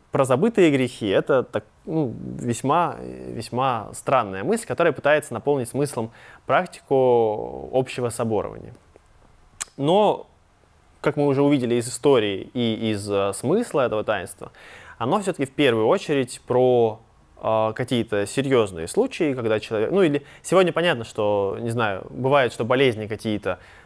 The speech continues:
э, мы знаем уже, что они серьёзные, но можем всё ещё прийти, не знаю, там, условно, рак, не дай бог.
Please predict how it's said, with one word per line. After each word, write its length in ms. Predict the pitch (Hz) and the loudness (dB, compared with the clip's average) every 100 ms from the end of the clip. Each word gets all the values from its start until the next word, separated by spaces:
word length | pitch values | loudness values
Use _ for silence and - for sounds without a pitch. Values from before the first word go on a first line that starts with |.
| - | -18
э, 140 | - - | -12 0
мы 140 | 143 | 0
знаем 400 | 123 135 127 107 | 2 2 2 -2
уже, 140 | 104 98 | -6 -6
что 160 | - | -4
они 140 | 107 107 | -2 -4
серьёзные, 640 | - 117 127 110 101 90 | -2 2 4 2 -2 -6
но 400 | 98 104 101 98 110 | -4 -2 0 -2 0
можем 380 | 139 131 104 95 | 2 2 0 -8
всё 140 | 104 | -6
ещё 200 | 95 101 | -6 -6
прийти, 340 | 101 101 147 190 | -8 -4 -2 -2
не 100 | 117 | -2
знаю, 240 | 110 95 | -6 -6
там, 100 | - | -8
условно, 420 | - - 50 - - | -12 -12 -12 -14 -8
рак, 400 | - 98 165 - - - - - | -2 0 0 -4 -20 -20 -18 -6
не 100 | 135 | 0
дай 160 | 131 | 2
бог. 320 | 120 120 113 | 2 2 0